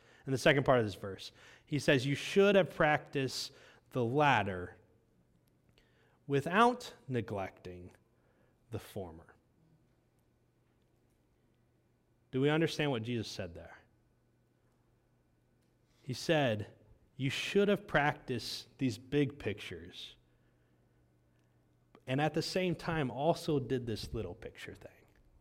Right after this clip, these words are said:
You should have done both of them." And I don't want you to go home and start counting your deal leaves or, or whatever else. You know,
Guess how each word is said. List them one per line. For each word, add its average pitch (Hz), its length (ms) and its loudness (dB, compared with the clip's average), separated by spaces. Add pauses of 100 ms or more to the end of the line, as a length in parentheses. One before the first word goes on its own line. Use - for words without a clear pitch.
(1200)
You 147 100 0
should 202 220 0
have 156 140 0
done 127 400 0 (580)
both 113 280 -6
of 90 100 -14
them." 76 140 -18 (2000)
And 147 100 4
I 202 40 12
don't 196 160 12
want 185 180 6
you 165 60 6
to 139 100 6
go 139 200 6
home 135 340 4
and 113 220 0
start 139 200 4
counting 135 280 4
your 120 120 2
deal 113 300 -2
leaves 113 400 -2
or, 107 140 -4
or 113 180 0
whatever 117 480 6
else. 95 320 -2
You 117 60 0
know, 113 160 0